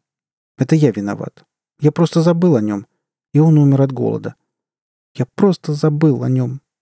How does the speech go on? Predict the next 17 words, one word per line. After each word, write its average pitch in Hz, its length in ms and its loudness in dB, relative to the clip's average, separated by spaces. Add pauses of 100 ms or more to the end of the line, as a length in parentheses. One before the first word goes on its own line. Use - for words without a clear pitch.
(140)
ревел 92 400 -10
он. 95 200 -14 (1120)
"Ого!" 147 1040 2 (300)
протянула 101 480 -8
Кальфин. - 460 -10 (600)
"И 117 120 -2
он 160 260 2
столько 170 440 0
лет 147 280 0
видит 151 300 0
кошмары, 180 640 0
значит? 156 560 -4 (720)
А 110 100 -4
у 110 60 0
него 135 260 2
нежная 175 440 2
душа, 139 580 -2